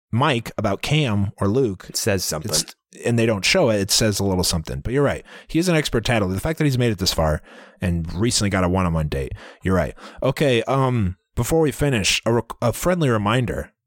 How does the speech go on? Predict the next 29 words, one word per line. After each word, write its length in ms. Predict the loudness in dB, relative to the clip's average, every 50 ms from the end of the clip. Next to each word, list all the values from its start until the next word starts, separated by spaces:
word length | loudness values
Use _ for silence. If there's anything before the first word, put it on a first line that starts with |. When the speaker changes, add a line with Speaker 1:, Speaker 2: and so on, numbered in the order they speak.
| _ _ _
Speaker 1:
to 100 | -6 -4
please 320 | -2 0 0 0 -2 -2
follow 340 | -2 0 0 2 2 4 2 2
on, 280 | 2 2 0 -2 -4 -6 _ _ _ _ _ _ _ _ _ -6
what 140 | -2 0 0
are 40 | 2
the 60 | 2
social 460 | 2 2 2 2 2 2 2 0 0
media 360 | 0 0 2 2 2 2 2 0
things 460 | 0 0 0 0 2 2 0 0 2
these 240 | 2 0 0 0 -2
days, 420 | -2 0 2 2 2 2 2 2 2
A 160 | 2 2 0
B? 300 | 0 -2 -2 -2 0 -2
Speaker 2:
You 180 | 0 0 2 2
got 80 | 4
Speaker 1:
Instagram, 240 | 4 4 4 4 4
Speaker 2:
Instagram, 800 | 4 2 2 2 2 2 2 2 4 4 4 4 4 2 2 2
you 60 | 2 2
got 360 | 2 2 2 4 4 4 4
Speaker 1:
Twitter, 260 | 4 4 4 2 2
Speaker 2:
Twitter. 340 | 4 4 4 4 4 4 4 4
Speaker 1:
Facebook, 540 | 6 6 4 4 0 -2 -4 -6 -6 -6 -8 -12 -14 -8 -4
Rosecast 800 | 0 2 2 4 2 2 0 -2 -4 -2 -2 0 0 -2 -2 -4 -8 -12 -20 _ _
Podcast 720 | -6 -4 -4 -4 -4 -4 -4 -4 -2 -2 0 0 -2 -2 -2 0
is 140 | 0 0 2
the 80 | 0
handle. 600 | 0 2 2 2 2 2 2 0 0 0 -2 -4 -8 -12 -18 -20 -16 -6 -2
Uh, 420 | 0 2 4 4 4 4 2 0